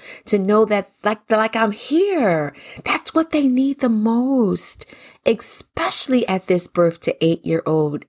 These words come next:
age span. And so when you can get down on the floor and you can do stuff with them,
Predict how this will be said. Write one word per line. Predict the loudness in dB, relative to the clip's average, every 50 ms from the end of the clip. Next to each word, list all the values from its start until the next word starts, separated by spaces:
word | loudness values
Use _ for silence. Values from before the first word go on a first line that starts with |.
| _ -2
age | -2 -2 -2 -4 -6
span. | -6 -8 -4 -4 -4 -4 -4 -6 -10 -12 -12 -14 -16 -18 _ _ -20 -20 -20 _ _ _ _
And | 0 0 0 0 -2
so | -2 0 2 2 2
when | 2 2 2
you | 2 0 0
can | 0 -2 -2 -2
get | 0 0 0 0 2 0
down | 0 0 2 2
on | 0 0 2
the | 0 -2
floor | -4 -4 -2 0 2 2 2 0 -2
and | -2 -2 -4
you | -4
can | -4 -4 -4 -4 -4
do | -2 -2 -2 -2
stuff | 0 0 0 0 0 0
with | -4 -4 -2
them, | 0 0 2 2 2 0 0